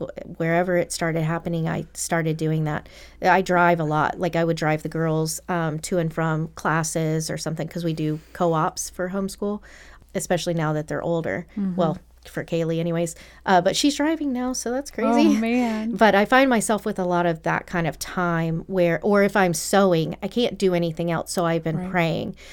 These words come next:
Speaker 1: And the biggest thing is I pray for that particular thing. Reveal those deep things that I do not,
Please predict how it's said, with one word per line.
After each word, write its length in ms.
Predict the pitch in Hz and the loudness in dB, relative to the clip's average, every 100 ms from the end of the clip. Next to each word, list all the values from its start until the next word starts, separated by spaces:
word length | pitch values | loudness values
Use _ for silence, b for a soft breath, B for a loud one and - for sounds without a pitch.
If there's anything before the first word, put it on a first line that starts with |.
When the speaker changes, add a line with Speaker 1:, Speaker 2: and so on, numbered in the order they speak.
| B B | B B
Speaker 1:
And 240 | 190 180 170 | 0 0 0
the 60 | |
biggest 360 | 165 180 175 - | 0 2 2 2
thing 260 | 180 170 170 | 0 0 0
is 300 | 160 160 - | -2 -4 -4
I 160 | 170 165 | -2 -2
pray 560 | 165 170 165 160 160 - 190 | -2 -2 0 0 -2 -6 -18
for 360 | - 185 170 | -4 0 2
that 320 | 165 160 175 - | 0 -2 -2 -6
particular 500 | 180 190 196 190 175 | -6 -2 0 2 2
thing. 240 | 170 160 - | 0 -2 0
Reveal 720 | 190 170 175 185 208 233 240 - - - - | 0 2 2 2 2 0 -6 -16 -20 -20 -14
those 540 | 175 190 190 190 190 - - | 0 4 4 2 0 -10 -8
deep 320 | 180 202 - - - - - - - - | -4 -4 -8 -18 -20 -20 -20 -20 -16 -2
things 280 | 196 190 175 | 0 2 0
that 180 | 147 - | 0 2
I 180 | 180 | 2
do 200 | 185 196 | 2 0
not, 340 | 180 170 170 | 0 0 -2